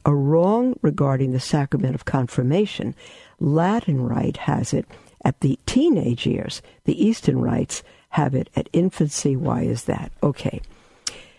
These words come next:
Um, the difference generally between, uh, the Latin and the Eastern rites, um, see, it depends. The primacy of the Father as opposed to the Son.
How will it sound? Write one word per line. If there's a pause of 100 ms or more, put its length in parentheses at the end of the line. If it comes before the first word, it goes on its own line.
(600)
Um, (540)
the
difference
generally (240)
between, (840)
uh,
the
Latin
and
the
Eastern
rites, (680)
um, (880)
see,
it
depends.
The
primacy
of
the
Father
as
opposed
to
the
Son.